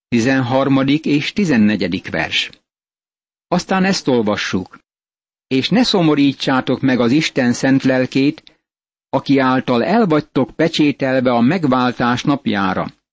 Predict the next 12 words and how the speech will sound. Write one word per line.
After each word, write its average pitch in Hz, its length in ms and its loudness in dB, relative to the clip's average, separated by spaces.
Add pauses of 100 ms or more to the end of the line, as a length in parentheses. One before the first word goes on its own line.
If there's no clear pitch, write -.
(500)
Efézusi 135 600 0
levél, 131 540 0 (720)
negyedik 123 500 2
rész, 135 520 0 (160)
harmincadik 113 840 0
vers. 87 480 -6 (1040)
Lehetséges 156 840 2
Isten 160 400 0
lelkének 135 560 2
megszomorítása, 135 1300 0 (540)
de 113 160 -2
valószínűleg 160 1120 2